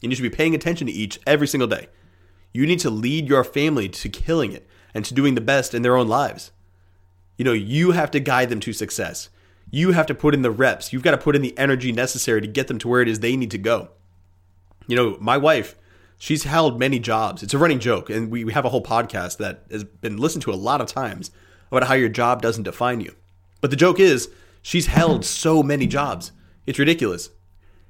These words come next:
Yet, I always encourage her to keep chasing those dreams and keep seeing what you wanna do. My kids, same thing. We try so many different sports and activities. Uh, dance, basketball, soccer. Uh, right now, jujitsu, you know, they, they,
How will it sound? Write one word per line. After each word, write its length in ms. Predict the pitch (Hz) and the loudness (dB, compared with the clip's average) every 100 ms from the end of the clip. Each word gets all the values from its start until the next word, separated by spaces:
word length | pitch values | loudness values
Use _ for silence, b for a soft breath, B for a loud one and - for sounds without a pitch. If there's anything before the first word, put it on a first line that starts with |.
| _ | _
Yet, 260 | 135 165 113 | 2 4 4
I 160 | 151 | 2
always 240 | 170 170 175 | 4 4 2
encourage 440 | 156 175 202 180 | 0 2 2 0
her 120 | 117 | -4
to 60 | 98 | -6
keep 200 | - 196 | -12 -10
chasing 380 | - 175 180 175 | -2 -2 0 2
those 160 | 160 | 0
dreams 500 | 143 160 190 107 - | 2 0 0 -2 -6
and 140 | - 107 | -14 -10
keep 160 | 170 | -10
seeing 220 | - 180 | -2 0
what 120 | 175 160 | 0 0
you 100 | 151 | 2
wanna 200 | 151 135 | 2 2
do. 380 | 151 180 - - _ _ _ - | 2 2 0 -12 _ _ _ 0
My 160 | 131 | 0
kids, 420 | 127 170 190 104 | 2 2 2 0
same 220 | - 156 170 | -2 -2 0
thing. 280 | 175 170 | 0 0
We 100 | 110 | -2
try 240 | 110 160 139 | -4 -4 -4
so 180 | - 151 | -2 0
many 140 | 165 | 2
different 300 | 151 147 143 | 0 -2 -6
sports 560 | - - 156 131 - - | -8 -4 0 0 -2 -10
and 100 | 107 | -10
activities. 640 | 107 165 165 110 90 - b b b b | -4 -4 -2 -6 -8 -14 b b b b
Uh, 100 | - | -16
dance, 420 | 98 143 160 98 | -4 0 0 -2
basketball, 640 | - 120 156 - 113 98 | -6 -4 -4 -6 -4 -4
soccer. 600 | 87 127 147 156 104 87 - b b b b b - | -2 2 2 2 -4 -6 -12 b b b b b -12
Uh, 300 | 95 92 - - - - | -10 -10 -12 -18 -20 -20
right 220 | - 123 127 | -2 0 4
now, 240 | 151 147 | 4 2
jujitsu, 800 | 123 120 123 180 - 107 87 90 | 0 -2 2 2 0 -4 -4 -12
you 120 | 104 107 | -8 -2
know, 260 | 110 107 | -2 -2
they, 260 | 98 107 104 | -4 -4 -6
they, 220 | 95 92 | -8 -12